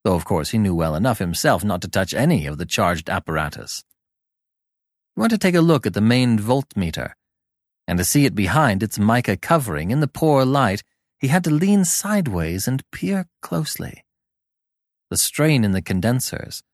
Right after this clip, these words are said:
and across the gap would then be roughly eight hundred fifty thousand volts.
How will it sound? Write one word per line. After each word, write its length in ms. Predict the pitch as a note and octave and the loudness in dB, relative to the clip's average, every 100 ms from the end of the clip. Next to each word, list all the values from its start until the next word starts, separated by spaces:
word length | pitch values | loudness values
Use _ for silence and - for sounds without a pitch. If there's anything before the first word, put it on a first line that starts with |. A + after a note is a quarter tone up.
| _ - | _ -12
and 80 | D2+ | -6
across 340 | - A#2 G#2 | 0 0 0
the 100 | F#2 | -4
gap 340 | F2 G#2+ C2 - _ _ - | -2 -2 -2 -10 _ _ -4
would 120 | G#2+ | 0
then 200 | D3+ G#3 | 2 4
be 100 | A3 | 4
roughly 640 | G3 D#3 D3 D3+ C#3+ D3 - _ _ - | 4 2 2 0 2 0 -4 _ _ -2
eight 140 | D#3 | 2
hundred 280 | F3+ A3 G3 | 4 4 2
fifty 380 | - E3 - A#2 | 0 -2 0 0
thousand 500 | - A2 G#2 G#2 G2 | 2 2 2 0 0
volts. 540 | G2 D#2 - - - | -2 -2 -6 -14 -18